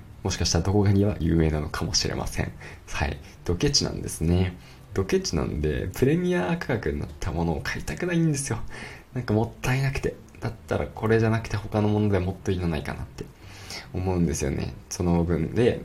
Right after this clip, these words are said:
たくさんのボードゲーム遊べた方がやっぱり嬉しいじゃないですか。もちろんどうしても欲しいものがあったら、まあ、最終的には買うことが致し方ない時もあるかもしれないんですけど、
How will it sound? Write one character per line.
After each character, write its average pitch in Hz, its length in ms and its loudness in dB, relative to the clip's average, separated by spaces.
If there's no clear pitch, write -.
た 87 80 -6
く - 80 -8
さ - 80 -2
ん 87 40 2
の 82 60 2
ボ 76 160 0
ー 76 60 0
ド - 40 0
ゲ 69 120 0
ー - 20 -2
ム 67 180 0
遊 - 60 -6
べ - 80 -4
た - 80 -4
方 - 160 -4
が - 120 -4
や - 40 -2
っ - 40 -14
ぱ 78 100 -2
り 73 60 2
嬉 90 200 2
し - 60 2
い 104 40 4
じ - 120 -2
ゃ - 20 -4
な - 80 -6
い - 40 -10
で - 60 -8
す - 120 -4
か。 - 80 -8
も 123 80 -4
ち - 80 2
ろ 120 60 6
ん 82 60 2
ど 85 100 4
う 90 60 4
し 87 40 2
て 160 80 2
も 135 60 4
欲 92 160 -2
し 87 100 2
い 92 60 2
も 71 120 2
の 57 100 0
が 57 80 0
あ - 20 -2
っ - 100 -8
た - 80 -4
ら、 67 80 0
ま - 80 -2
あ、 - 40 -4
最 73 200 0
終 - 160 0
的 - 160 -2
に 92 80 2
は - 80 -2
買 78 140 -2
う - 20 -2
こ 73 100 0
と - 60 -6
が - 120 2
致 - 180 -2
し - 80 -4
方 76 180 -2
な 92 80 4
い 107 80 2
時 101 160 -4
も - 120 -4
あ 82 120 0
る - 80 -2
か 135 140 -2
も 117 80 -2
し - 100 0
れ 85 80 4
な 127 80 2
い 135 60 4
ん 135 40 2
で 131 60 0
す - 120 -4
け 143 100 -2
ど、 175 180 2